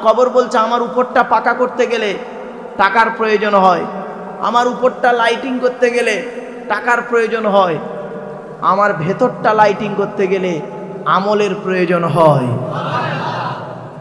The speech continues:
মারাত্মক কথা গো বাপ।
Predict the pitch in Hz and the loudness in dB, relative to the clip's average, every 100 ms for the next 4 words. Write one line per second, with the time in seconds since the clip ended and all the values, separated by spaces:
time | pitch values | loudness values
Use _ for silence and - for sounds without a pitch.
0 | - - - - - - - - - - | -16 -16 -18 -20 -20 -20 -20 -20 -20 -20
1 | - - - _ _ _ _ _ _ _ | -20 -20 -20 _ _ _ _ _ _ _
2 | _ _ _ - 156 185 185 196 185 180 | _ _ _ -8 2 2 2 -2 -2 -2
3 | 185 196 185 160 | 0 -2 0 0